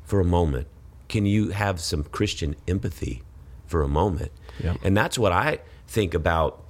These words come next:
Speaker 1: people who've been harmed by the church, whether they be L G B T Q people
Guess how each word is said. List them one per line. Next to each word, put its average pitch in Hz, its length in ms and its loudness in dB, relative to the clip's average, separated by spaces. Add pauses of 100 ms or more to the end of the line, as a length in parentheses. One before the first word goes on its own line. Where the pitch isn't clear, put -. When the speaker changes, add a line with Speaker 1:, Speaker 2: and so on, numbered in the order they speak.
(480)
Speaker 1:
people 104 260 0
who've 87 180 0
been 80 140 2
harmed 85 340 0
by 78 160 0
the 73 80 -2
church, 120 400 0
whether 82 240 2
they 76 160 2
be 73 240 0
L 76 100 2
G 69 100 -2
B 67 140 -4
T 65 180 -6
Q 101 300 -2
people 95 580 -2